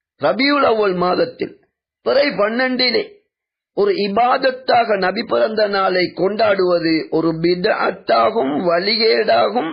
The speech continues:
அறிவீனர்களின் செயலாகும். இதுதான் இந்த விடயத்தில் வஹியின் வழிகாட்டல் என்பதை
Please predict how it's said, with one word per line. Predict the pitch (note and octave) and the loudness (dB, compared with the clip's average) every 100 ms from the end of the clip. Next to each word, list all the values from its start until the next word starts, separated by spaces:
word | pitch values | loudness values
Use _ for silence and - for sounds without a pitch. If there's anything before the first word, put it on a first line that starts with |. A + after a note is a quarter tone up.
| - | -2
அறிவீனர்களின் | A3+ C4+ D#4 D4+ B3+ G3 F3 B3+ C4+ | -2 0 0 0 0 0 -2 -4 -4
செயலாகும். | A3 - C3 - - _ _ _ _ _ _ _ _ _ _ _ _ _ - | -4 -2 -4 -6 -16 _ _ _ _ _ _ _ _ _ _ _ _ _ -4
இதுதான் | F#3+ A#3 A3 A#3+ C4 A#3+ | -2 0 0 2 0 0
இந்த | G3+ F#3+ F3 | -4 -2 -4
விடயத்தில் | E3+ F#3+ G#3 G#3 - G#3 A3+ | -2 0 0 -2 -2 -2 0
வஹியின் | F3 D#3+ F#3 G#3 F#3+ | 0 -2 -2 -4 -2
வழிகாட்டல் | D#3 D#3+ F3+ F3+ F3 D#3+ D3+ | -2 -2 0 0 0 -2 -2
என்பதை | D3 C#3+ C3+ C3 | -2 0 -2 -2